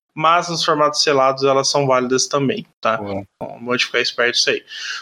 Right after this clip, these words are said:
Speaker 1: Bom, a primeira mecânica nova aí, ela chama Fichas de Papel. O nome em português não ficou legal,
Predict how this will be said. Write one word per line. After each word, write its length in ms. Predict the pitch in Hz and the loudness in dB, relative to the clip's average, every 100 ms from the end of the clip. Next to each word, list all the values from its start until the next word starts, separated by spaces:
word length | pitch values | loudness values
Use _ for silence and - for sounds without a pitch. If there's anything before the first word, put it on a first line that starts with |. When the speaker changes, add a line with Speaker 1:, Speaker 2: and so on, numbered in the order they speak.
| - | -2
Speaker 1:
Bom, 120 | 156 | 2
a 80 | 143 | 2
primeira 360 | 143 175 196 214 | 4 4 4 4
mecânica 580 | 208 208 190 180 180 160 | 2 2 0 2 0 2
nova 400 | 156 151 147 143 | 4 4 4 4
aí, 380 | 143 165 170 - | 4 4 2 2
ela 240 | 147 151 | 4 4
chama 320 | - 156 151 | 2 2 2
Fichas 520 | 143 - 214 208 165 | 0 0 2 2 2
de 120 | 151 151 | 2 2
Papel. 600 | 156 143 135 139 180 - - | 0 2 4 4 2 -6 -6
O 120 | 156 | 0
nome 200 | 156 180 | 2 2
em 40 | 185 | 2
português 540 | 175 170 151 151 151 | -2 0 2 2 2
não 180 | 143 165 | 2 0
ficou 200 | - 156 | 0 2
legal, 640 | 143 120 117 120 156 | 2 2 4 4 0